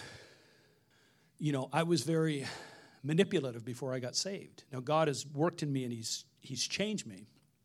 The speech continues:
But sometimes in my kids, I see that tendency to,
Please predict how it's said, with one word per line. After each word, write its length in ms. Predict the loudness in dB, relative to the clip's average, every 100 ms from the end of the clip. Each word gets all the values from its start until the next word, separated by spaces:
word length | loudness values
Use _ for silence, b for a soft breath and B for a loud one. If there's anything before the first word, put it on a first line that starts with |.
| _ _ _ _ _ -6
But 140 | -2
sometimes 400 | 2 4 4 4
in 60 | 2
my 100 | 2
kids, 260 | 2 2
I 40 | 2
see 280 | 0 0 -2 B B B B B B
that 240 | -4 -4 -6 _ _ _
tendency 400 | -2 0 2 0
to, 120 | -2